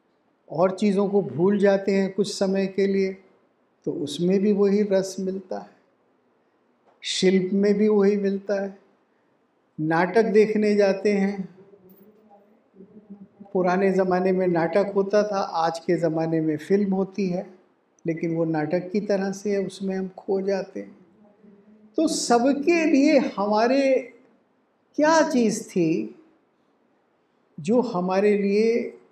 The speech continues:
वहाँ सबसे अधिक महत्व रखती थी?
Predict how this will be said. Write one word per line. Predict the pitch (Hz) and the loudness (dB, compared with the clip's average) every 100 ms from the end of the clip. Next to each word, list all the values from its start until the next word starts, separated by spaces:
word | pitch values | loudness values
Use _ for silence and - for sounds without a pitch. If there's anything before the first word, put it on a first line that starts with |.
| _ _ 180 196 - - - | _ _ _ -20 -20 -20 -12
वहाँ | 165 190 170 208 220 226 226 | -4 -2 -2 -2 -2 -4 -6
सबसे | - - 240 233 - - 247 254 233 - | -12 -8 -6 -8 -14 -4 0 0 -2 -4
अधिक | 180 208 220 196 | -2 0 -2 -4
महत्व | 175 165 220 220 208 | -6 -4 -6 -4 -2
रखती | 170 - - 156 | -2 -6 -14 -18
थी? | 151 - | -18 -20